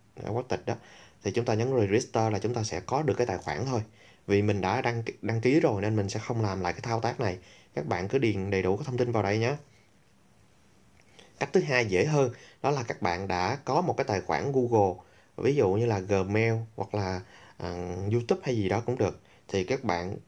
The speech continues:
nhấn vào Connect with Google và chúng ta sẽ chọn cái tài khoản mà các bạn đã có để chúng ta đăng nhập. Và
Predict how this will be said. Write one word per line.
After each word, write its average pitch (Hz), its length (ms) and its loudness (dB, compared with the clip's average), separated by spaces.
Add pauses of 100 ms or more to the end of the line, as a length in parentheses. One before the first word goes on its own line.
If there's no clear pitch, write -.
(200)
nhấn 120 240 0
vào 120 120 0
Connect 101 440 -2
with 139 120 -4 (100)
Google 110 400 2 (180)
và 101 120 -2
chúng 120 160 -2
ta 123 100 -2
sẽ 113 140 -2
chọn 87 320 -2
cái 117 120 -2
tài 104 140 0
khoản 92 340 -4 (460)
mà 92 260 0
các 127 200 -2
bạn 92 200 -2
đã 95 100 -2
có 110 320 0
để 98 120 -2
chúng 123 120 -4
ta 117 80 2
đăng 107 140 -2
nhập. 95 180 0 (540)
Và 95 520 0